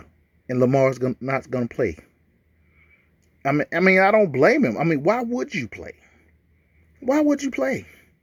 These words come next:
You're hurt, and if you go out there and get hurt again, they're not paying you now. What if you get hurt? They're definitely not gonna pay you. And they're thinking they're gonna crack this, uh,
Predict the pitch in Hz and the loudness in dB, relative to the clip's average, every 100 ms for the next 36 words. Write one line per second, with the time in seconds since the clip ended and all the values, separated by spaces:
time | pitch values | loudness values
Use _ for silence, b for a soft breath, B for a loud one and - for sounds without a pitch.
0 | _ _ _ - 196 220 185 190 165 - | _ _ _ -2 2 4 4 4 2 -4
1 | 131 139 180 170 151 143 131 127 123 123 | -6 -4 2 4 4 2 2 0 0 -2
2 | 113 117 120 98 B B - 185 233 135 | -2 -2 -2 -6 B B -4 2 4 4
3 | - 151 131 120 120 113 101 95 _ _ | 0 -4 -2 -2 -2 -2 -6 -12 _ _
4 | _ _ _ 120 175 143 90 - _ _ | _ _ _ 2 4 4 -2 -14 _ _
5 | _ _ _ - 180 226 135 127 113 95 | _ _ _ -6 -2 -2 -4 -6 -6 0
6 | 156 - _ _ _ 104 139 117 269 139 | 0 0 _ _ _ -12 -2 2 2 0
7 | 110 101 - - - - - - 113 _ | -4 -4 -8 -18 -18 -18 -18 -20 -20 _
8 | _ b b b b - 151 131 - 226 | _ b b b b 0 2 2 0 2
9 | 185 156 139 135 120 - _ _ - 147 | 4 4 4 0 -2 -8 _ _ -2 -2
10 | 127 135 117 - 120 107 98 | -2 -6 -6 -2 -2 -2 -6